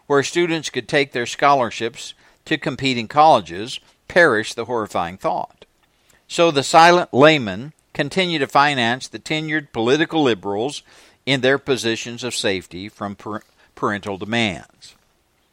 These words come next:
Conclusion. Is your church playing this game? If so, what do you think you can do to remedy the situation? And when?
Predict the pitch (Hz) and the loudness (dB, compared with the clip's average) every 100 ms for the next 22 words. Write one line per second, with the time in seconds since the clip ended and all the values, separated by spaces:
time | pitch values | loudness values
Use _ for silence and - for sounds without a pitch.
0 | - 117 - 165 151 - - _ _ _ | -12 -12 -4 -2 -2 -4 -16 _ _ _
1 | _ _ _ _ _ _ _ - 135 170 | _ _ _ _ _ _ _ -2 -2 0
2 | 220 220 156 127 127 - 143 123 110 104 | -4 -4 -2 -2 -4 -2 2 2 0 -4
3 | 104 120 131 156 - _ _ _ _ _ | -4 -4 -6 -6 -12 _ _ _ _ _
4 | _ _ - 160 180 156 123 127 143 165 | _ _ -4 -4 -2 2 4 4 2 -4
5 | _ _ _ _ _ 156 170 165 156 147 | _ _ _ _ _ -2 -2 0 -4 -2
6 | 160 139 143 127 113 110 120 - 98 117 | -4 -4 -6 -6 -6 -4 -6 -6 -10 -8
7 | 131 95 92 90 - 95 - 95 98 87 | -6 -8 -8 -10 -10 -12 -12 -10 -8 -8
8 | - - _ _ _ _ _ _ - 110 | -12 -18 _ _ _ _ _ _ -8 -8
9 | 95 139 139 78 | -8 -8 -6 -8